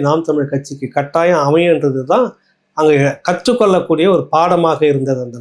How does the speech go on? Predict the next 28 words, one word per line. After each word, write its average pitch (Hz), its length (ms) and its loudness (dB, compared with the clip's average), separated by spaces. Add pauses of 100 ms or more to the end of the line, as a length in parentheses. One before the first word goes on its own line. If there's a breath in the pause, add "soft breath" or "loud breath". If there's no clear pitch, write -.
(120)
மேடையும் 165 460 0
அந்த 139 200 -2 (140)
இடமும் 170 380 0
அந்த 143 160 -6
சூழ்நிலையும் 165 680 0 (480 soft breath)
அங்கு 156 240 2
நடந்த 160 380 2
அரசியலும் 175 540 2
இதைத்தான் 170 400 2
இந்த 156 220 0
தலைமுறைக்கு 151 440 2
சொல்லியிருக்கிறது. 156 680 -2 (560 soft breath)
அங்க 170 200 2
இருந்தது 233 460 2
லட்சக்கணக்கான 190 640 0 (100)
பேர், 208 200 2 (220)
இந்நேரம் 185 480 2
அது 165 120 4
வந்து 165 260 2
பல 156 200 2
லட்சம் 185 380 0
பேர்களுக்காக 208 680 0
இந்த 175 140 0
அரசியல் 151 440 0
போய் 151 260 0
சேர்ந்திருக்கும். 160 560 0 (720 soft breath)
வழக்கத்தை 214 680 2
விட 185 180 2